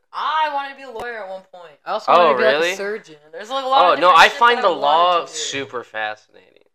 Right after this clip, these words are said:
Speaker 1: It, uh, th-, I think you're weird for that. Because the law specifically to me is not fascinating. That's why I couldn't do it, like, so much of the, like,
Speaker 2: No, like,
Speaker 1: little
Speaker 2: like, the way, the way laws
Speaker 1: You
Speaker 2: work and how to
Speaker 1: watched
Speaker 2: get around it and how to, like, it's basically, s-, most people are, are guilty.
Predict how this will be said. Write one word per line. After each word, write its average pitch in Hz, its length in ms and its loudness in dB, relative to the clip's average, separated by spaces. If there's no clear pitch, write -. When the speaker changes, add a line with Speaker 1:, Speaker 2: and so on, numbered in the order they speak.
Speaker 1:
It, - 340 -10
uh, - 80 -10
th-, 165 180 -16
I 180 80 -14
think 185 180 -20
you're 175 80 -16
weird 156 300 -20
for 151 60 -20
that. 139 280 -20
Because 262 300 -12
the 294 60 -6
law 320 280 6
specifically 294 880 -8
to - 140 -10
me 208 200 -8
is 202 100 -8
not 254 420 0
fascinating. 202 460 -10
That's 202 200 -18
why 240 160 -12
I 233 40 -16
couldn't 233 400 -16
do 233 160 -10
it, 202 120 -12
like, 185 140 -18
so 214 360 -20
much 202 260 -16
of 185 120 -20
the, 180 80 -12
like, 160 260 -8
Speaker 2:
No, 147 540 0
like, 123 100 -4
Speaker 1:
little 156 80 -4
Speaker 2:
like, 156 140 -4
the 165 80 -6
way, 160 360 -4
the 156 60 -14
way 185 160 -2
laws 165 360 2
Speaker 1:
You 170 80 -8
Speaker 2:
work 208 140 -2
and 165 120 -4
how 180 180 0
to 180 60 -2
Speaker 1:
watched - 100 -8
Speaker 2:
get 175 120 0
around 165 480 0
it 202 180 -8
and 143 120 -12
how 160 100 -10
to, 156 80 -8
like, 143 200 -8
it's 143 120 -18
basically, 208 540 -10
s-, - 220 -20
most 208 360 -4
people 247 200 -16
are, 170 200 -6
are 202 160 4
guilty. - 540 -8